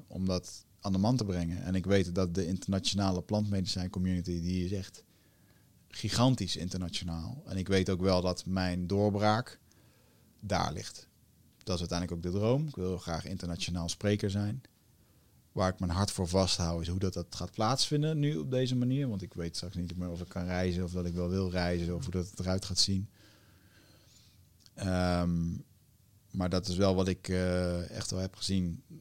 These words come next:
Ja, dat ik het gewoon kan verspreiden op die manier. Kijk, in internationaal. Ik ga dus ook langzaam ook switchen alles naar het Engels toe. Ehm, ik heb zelfs wel eens, de laatste tijd heb ik zelfs wel eens de vraag of dat ik met eindbazen door wil gaan.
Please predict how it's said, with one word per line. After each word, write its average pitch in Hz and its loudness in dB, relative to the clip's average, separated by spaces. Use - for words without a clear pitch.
Ja, 87 -8
dat 85 -8
ik 87 -10
het - -12
gewoon 92 -6
kan 90 -6
verspreiden 87 0
op 80 -10
die 90 -2
manier. 85 -2
Kijk, 87 -6
in 85 -4
internationaal. 90 -4
Ik 90 -8
ga 101 2
dus 92 2
ook 92 2
langzaam 92 2
ook 90 -4
switchen 98 -2
alles 90 -4
naar 90 -2
het 87 -6
Engels 90 -6
toe. 95 -10
Ehm, 85 -2
ik - -16
heb - -2
zelfs 98 4
wel 90 4
eens, 87 0
de 98 -4
laatste 98 6
tijd 98 6
heb 92 0
ik 87 -4
zelfs 92 2
wel 90 0
eens 85 -2
de 85 -6
vraag 90 0
of 87 -8
dat 95 0
ik 90 -2
met 95 -2
eindbazen 98 0
door 101 0
wil 98 -2
gaan. 101 -6